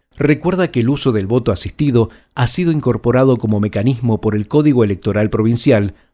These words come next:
para los, las electores, electoras, ciegos, ciegas o con una discapacidad o condición física permanente o transitoria que impida,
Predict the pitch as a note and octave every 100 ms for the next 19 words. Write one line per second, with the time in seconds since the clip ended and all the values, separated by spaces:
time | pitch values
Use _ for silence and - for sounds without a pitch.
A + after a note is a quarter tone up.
0 | - F#2+ F#2 G#2+ C#3+ - - - G#2 A#2
1 | A2+ - D#3 D#3 - - G#2+ G2+ - D#3+
2 | D3 C#3+ B2+ G#2 G2 - - _ - C3+
3 | B2+ F#2+ F#2+ - - - D#3 G#2 F#2+ -
4 | - _ _ C#3+ - D#3 G3 F3+ A#2+ -
5 | G#2 G2+ - G2+ A#2+ A2+ - F2+ F#2 -
6 | A2 - B2 G2 G2+ F#2 A2 B2 C3 A#2+
7 | G#2+ F#2 F#2 F2+ A#2+ E3 C#3 G2 G2 -
8 | _ _ - A#2 B2 F3+ E3 G#2+ G#2+ -